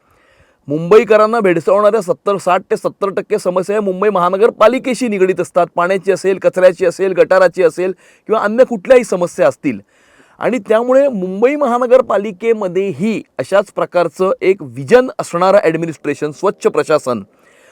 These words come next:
आणि मुंबईमध्ये अशा प्रकारचे कुठलेही डिव्हायझिव्ह कम्युनल पॉलिटिक्स होऊ न देण्याकरता हे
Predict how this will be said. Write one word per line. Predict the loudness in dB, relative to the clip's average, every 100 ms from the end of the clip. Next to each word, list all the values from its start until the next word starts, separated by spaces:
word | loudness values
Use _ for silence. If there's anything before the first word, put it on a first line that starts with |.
| _ -6
आणि | -2 0 -2
मुंबईमध्ये | -4 -6 -8 -2 0 0 -2 -6 -4 2 2
अशा | 2 -2 -2
प्रकारचे | 0 -2 -2 -4 -4 -8
कुठलेही | -8 -14 -4 -2 -2
डिव्हायझिव्ह | -6 0 2 2 -2 -8
कम्युनल | -6 -6 -4 -4 -4
पॉलिटिक्स | 0 -2 -2 -10 -12 -20 _ _ _
होऊ | -4 -2 -2 -4
न | -8 2 6 6
देण्याकरता | 6 6 4 0 -2 -8 _ _ _ _ _ _ _ -4
हे | 0 2 2 2